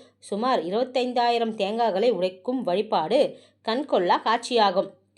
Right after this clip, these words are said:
இந்த ஆலயம் தினமும் காலை ஆறு மணி முதல் இரவு எட்டு மணி வரை பக்தர்கள் தரிசனம் செய்வதற்காக திறந்து வைக்கப்பட்டிருக்கும்.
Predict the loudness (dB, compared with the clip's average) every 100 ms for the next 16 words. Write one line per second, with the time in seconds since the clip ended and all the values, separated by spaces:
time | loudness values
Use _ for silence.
0 | _ _ -4 0 0 2 0 0 -2 -2
1 | -4 -4 -4 -2 0 0 0 0 -2 -2
2 | -6 -6 -6 -6 -2 -2 -2 -4 -6 -6
3 | -4 -2 -2 -2 0 -4 -4 -6 -4 -4
4 | -2 -4 -6 -6 -4 -2 -2 -2 -6 -4
5 | -4 -4 -4 -2 -2 -2 -4 -6 -2 -2
6 | -2 -4 -4 -4